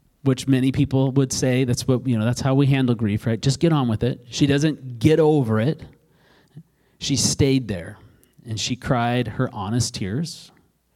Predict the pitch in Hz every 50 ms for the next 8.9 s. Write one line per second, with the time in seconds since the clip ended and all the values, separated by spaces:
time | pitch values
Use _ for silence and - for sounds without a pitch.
0 | _ _ _ _ _ _ - 107 - - 110 - - 127 120 - - 120 117 -
1 | - 107 104 107 101 95 - - - - 107 98 95 92 90 90 - - _ _
2 | _ _ _ _ _ _ _ _ _ _ _ _ _ _ _ _ _ 113 107 -
3 | - - 131 123 123 123 123 - - - _ - 113 113 113 113 107 110 - -
4 | 113 113 - - - - 139 123 107 - - - - - - - - - - -
5 | _ _ _ _ _ _ _ _ _ _ _ _ _ _ _ _ _ _ _ _
6 | _ _ _ _ - - 139 143 147 151 160 156 131 107 101 104 107 95 - -
7 | - - _ _ _ _ _ _ _ _ _ _ _ _ _ _ _ _ _ 120
8 | 110 117 120 110 101 104 - - - 92 92 95 95 - - - - -